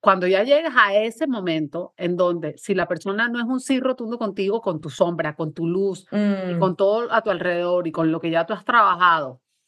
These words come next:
Speaker 1: y, y construido en, por dentro, entonces saber poner el límite y decir, "No, porque yo me merezco más".
Speaker 2: Claro.
Speaker 1: Cuando
Speaker 2: Sí,
Speaker 1: llegues
Speaker 2: si
Speaker 1: a
Speaker 2: no,
Speaker 1: eso
Speaker 2: si no le agregas a mi vida,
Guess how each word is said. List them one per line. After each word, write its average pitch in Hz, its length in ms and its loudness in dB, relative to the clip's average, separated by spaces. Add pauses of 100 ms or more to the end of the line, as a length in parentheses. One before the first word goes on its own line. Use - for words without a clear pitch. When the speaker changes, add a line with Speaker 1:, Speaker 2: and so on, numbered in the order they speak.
(240)
Speaker 1:
y, 190 460 -2
y 196 40 -4
construido 185 920 0 (800)
en, 214 380 0 (840)
por 196 200 8
dentro, 233 560 0 (760)
entonces 202 680 2
saber 175 400 2
poner 208 280 -2
el 226 180 -4
límite 226 300 -4
y 208 40 2
decir, 208 400 -6
"No, 247 340 2
porque 196 240 0
yo 185 100 2
me 208 120 0
merezco 208 360 -2
más". 139 380 -2 (400)
Speaker 2:
Claro. 165 300 2 (420)
Speaker 1:
Cuando 185 240 2
Speaker 2:
Sí, 175 60 4
Speaker 1:
llegues 175 180 6
Speaker 2:
si 254 60 6
Speaker 1:
a 294 40 8
Speaker 2:
no, 240 200 8
Speaker 1:
eso 262 160 2
Speaker 2:
si 240 60 4
no 240 340 8
le 311 120 6
agregas 254 540 4
a 254 60 0
mi 202 160 -4
vida, 202 580 -4